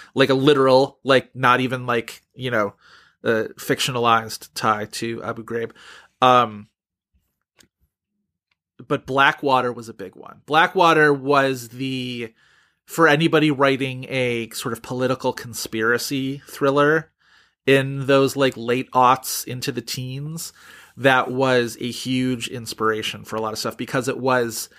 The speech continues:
it's sort of, it had it all, right? It was shadowy, uh, government, mil-, like, military industrial complex stuff combined with corporate villainy.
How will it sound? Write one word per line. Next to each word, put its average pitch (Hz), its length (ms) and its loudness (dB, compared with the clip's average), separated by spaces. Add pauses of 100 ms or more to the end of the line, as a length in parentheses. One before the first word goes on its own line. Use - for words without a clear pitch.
(220)
it's 139 220 -2
sort 143 260 2
of, 123 240 0
it 139 200 -2
had 143 260 4
it 127 100 2
all, 123 220 4
right? 110 260 -4
It 131 120 -8
was 117 360 -6 (500)
shadowy, 147 1160 2
uh, 120 360 -2 (480)
government, 131 600 2
mil-, 139 320 -2
like, 143 200 2
military 139 560 4
industrial 123 520 0
complex 113 520 -6
stuff 113 340 -2 (400)
combined 123 640 4
with 117 380 0
corporate 117 480 -2
villainy. 110 520 -6